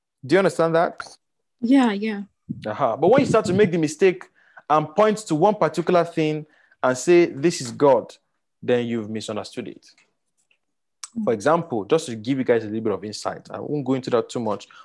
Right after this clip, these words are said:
Speaker 1: but I just want to give you an insight. For example, in the Hindu religion, there's someone they call Shiva, you know.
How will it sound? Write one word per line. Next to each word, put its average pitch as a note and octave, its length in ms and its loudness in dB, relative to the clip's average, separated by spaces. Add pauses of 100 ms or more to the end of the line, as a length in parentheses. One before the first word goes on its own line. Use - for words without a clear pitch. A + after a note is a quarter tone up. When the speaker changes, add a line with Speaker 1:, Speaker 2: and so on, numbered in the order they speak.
(140)
Speaker 1:
but A#2 60 -6
I - 60 -4
just C#3 80 -2
want C#3+ 140 -2
to A2 60 -10
give G#2+ 240 -4
you G#2+ 260 -6 (460)
an G#2 160 -8
insight. F#2+ 560 -12 (1600)
For C3+ 100 -6
example, C3+ 320 0
in A#2+ 60 -2
the A2 60 -2
Hindu D3+ 300 0
religion, A2 400 -4
there's F#2+ 160 -8
someone C#3 240 -6
they G#2+ 100 -8
call A2 440 -2 (320)
Shiva, G2 580 -6 (380)
you F2+ 100 -12
know. F2 200 -14